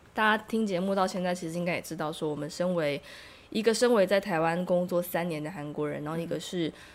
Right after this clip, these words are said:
在韩国住了十年的台湾人，其实我们有，心里有一，自己的一个清单，就是哪里好吃好玩。所以今天我们要来跟大家分享的主题是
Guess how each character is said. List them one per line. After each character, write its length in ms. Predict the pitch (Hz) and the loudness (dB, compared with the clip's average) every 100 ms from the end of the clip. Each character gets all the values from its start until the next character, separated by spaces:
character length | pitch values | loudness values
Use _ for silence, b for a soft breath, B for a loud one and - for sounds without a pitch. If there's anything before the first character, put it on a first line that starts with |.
| b - | b -4
在 200 | 202 185 | 0 0
韩 200 | 190 160 | -2 -4
国 120 | 160 | -4
住 200 | 165 185 | -4 -2
了 100 | 165 | -2
十 240 | 160 - 160 | -2 -4 -4
年 160 | 156 | -4
的 80 | 151 | -6
台 220 | - 160 | -6 -6
湾 180 | 160 170 | -4 -4
人， 220 | 165 - 220 | -4 -6 -8
其 120 | - | 0
实 80 | 247 | 4
我 60 | 214 | 4
们 180 | 156 | 4
有， 220 | 151 147 - | 0 -4 -4
心 240 | 226 233 | 0 2
里 60 | 190 | 2
有 100 | 151 | 2
一， 80 | 180 | 0
自 200 | - 240 | -4 -2
己 80 | |
的 100 | 156 | -2
一 20 | 139 | -2
个 80 | |
清 380 | 151 - 175 170 | -4 -4 -4 -4
单， 260 | 170 147 160 | -2 -4 -4
就 80 | 180 | -6
是 320 | 185 175 156 B B B - | -2 -2 -2 B B B -4
哪 240 | 170 180 | 0 2
里 460 | 196 190 156 135 - | 2 0 0 -2 -6
好 200 | - 151 | -4 -4
吃 280 | 147 - 165 | -4 -4 -6
好 220 | 185 165 | -4 -2
玩。 220 | 85 64 208 | -2 -4 0
所 140 | 254 | 2
以 20 | |
今 80 | 247 | 4
天 80 | 247 | 4
我 80 | 170 | 4
们 80 | |
要 40 | 175 | 2
来 60 | |
跟 120 | 170 170 | 2 2
大 60 | |
家 100 | 160 | 0
分 180 | - 175 | 0 -2
享 120 | 156 | -2
的 60 | 143 | -4
主 120 | 147 | -6
题 160 | 143 151 | -6 -4
是 260 | - 175 | 0 0